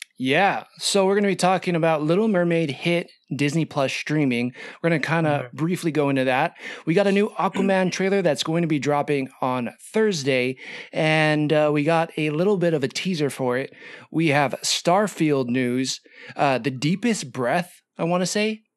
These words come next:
Speaker 1: Strays, and I'll quickly touch on Ahsoka episode four and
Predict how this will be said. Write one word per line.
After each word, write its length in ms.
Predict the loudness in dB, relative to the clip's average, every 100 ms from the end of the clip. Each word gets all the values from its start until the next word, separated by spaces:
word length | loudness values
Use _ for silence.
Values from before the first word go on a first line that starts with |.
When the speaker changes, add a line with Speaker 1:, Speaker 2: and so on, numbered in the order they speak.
| _ _ _ -10
Speaker 1:
Strays, 880 | -6 -4 0 2 2 0 -2 -6 -12 _ _
and 460 | -2 0 2 2 2 2
I'll 440 | 2 4 2 0 -4
quickly 400 | -4 -2 -2 -2
touch 460 | 0 0 -2 -8 -4
on 200 | -2 -2
Ahsoka 440 | -4 -4 -2 0 0
episode 500 | 0 -2 -2 -2 -2
four 420 | -2 0 0 -2 -8 -20 -20 -14 -4
and 300 | 0 0